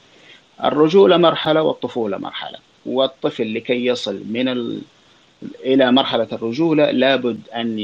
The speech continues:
يستكمل مرحلة الطفولة بكامل أبعادها، وأهم بعد في أبعاد الطفولة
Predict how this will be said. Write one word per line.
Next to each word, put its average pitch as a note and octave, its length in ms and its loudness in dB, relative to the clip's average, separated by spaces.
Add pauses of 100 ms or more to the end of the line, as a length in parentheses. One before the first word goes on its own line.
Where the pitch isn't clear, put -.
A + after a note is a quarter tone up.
(200)
يستكمل C3 720 -2
مرحلة A#2 380 -4
الطفولة B2 540 -4
بكامل A2+ 600 -4
أبعادها، G2 560 -4 (480)
وأهم C#3+ 380 4
بعد A#2+ 300 4
في A#2+ 240 0
أبعاد A2+ 300 0
الطفولة A#2+ 640 -6